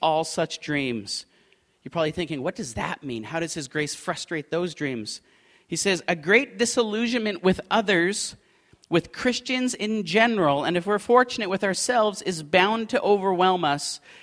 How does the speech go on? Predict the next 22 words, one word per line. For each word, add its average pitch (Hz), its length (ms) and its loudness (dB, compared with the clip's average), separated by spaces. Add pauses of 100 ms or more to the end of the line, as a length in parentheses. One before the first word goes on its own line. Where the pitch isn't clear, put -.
(140)
as 151 140 -2
surely 262 580 -2
as 233 140 -4
God 196 340 2
desires 180 500 4
to - 120 -4
lead 180 240 -2
us 196 340 0 (400)
to 185 140 -2
an - 160 -2
understanding 165 840 0
of 147 120 -6
Christian 165 480 -6
community." 143 680 -4 (1120)
You 165 80 -10
see, 202 280 -4
here 233 360 -4
is 202 160 0
why, 156 520 4 (360)
is 156 200 -2
the 165 100 -4
church 208 500 0